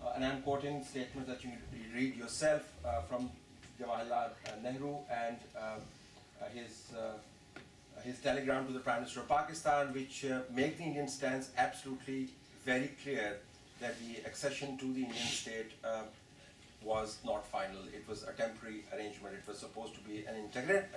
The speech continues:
interregnum created by, uh, the invaders, uh, from the Pakistani territories, which created a situation that the Indians had to respond to. So there was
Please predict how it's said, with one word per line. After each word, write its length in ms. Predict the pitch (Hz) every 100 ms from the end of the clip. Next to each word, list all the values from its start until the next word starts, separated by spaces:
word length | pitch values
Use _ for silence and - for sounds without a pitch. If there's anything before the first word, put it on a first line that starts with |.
| 135
interregnum 540 | 117 120 143 165 180 175 - - - - -
created 400 | 143 156 160 131
by, 340 | 131 131 131 - - - -
uh, 260 | 120 117 113
the 140 | 131
invaders, 720 | 135 127 127 123 127 123 - 120
uh, 140 | 113
from 240 | - 127 131
the 60 |
Pakistani 500 | 113 98 - 113 110
territories, 540 | 107 104 101 107 104 104
which 100 | 107 -
created 320 | 110 107 110 110
a 40 |
situation 460 | - - 104 107 101
that 280 | - - 104
the 80 |
Indians 240 | 101 101 95
had 160 | 98
to 60 | -
respond 400 | 98 - 98 98
to. 140 | 107 101
So 60 | 117
there 120 | 117 127
was 240 | 127